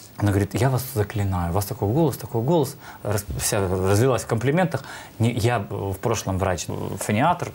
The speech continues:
то есть узкий специалист по голосовым связкам, по голосу. «Я вас заклинаю, не ешьте орехи. Вообще никогда в жизни не ешьте орехи.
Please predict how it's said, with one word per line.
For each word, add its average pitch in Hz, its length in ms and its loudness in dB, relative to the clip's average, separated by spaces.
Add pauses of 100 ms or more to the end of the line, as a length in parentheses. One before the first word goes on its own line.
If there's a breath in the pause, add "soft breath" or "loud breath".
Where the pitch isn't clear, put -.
то - 100 0
есть 90 160 0
узкий 127 280 2
специалист 92 560 0
по - 80 -2
голосовым 90 480 0
связкам, 131 420 -2
по 101 120 -2
голосу. 123 340 2 (640 loud breath)
«Я 117 100 2
вас 120 140 0
заклинаю, 120 540 2
не 110 120 2
ешьте 107 420 0
орехи. 95 400 -4 (460)
Вообще 98 380 0
никогда 104 320 0
в 95 40 -2
жизни 104 200 -2
не 92 160 0
ешьте 87 260 -4
орехи. 82 300 -4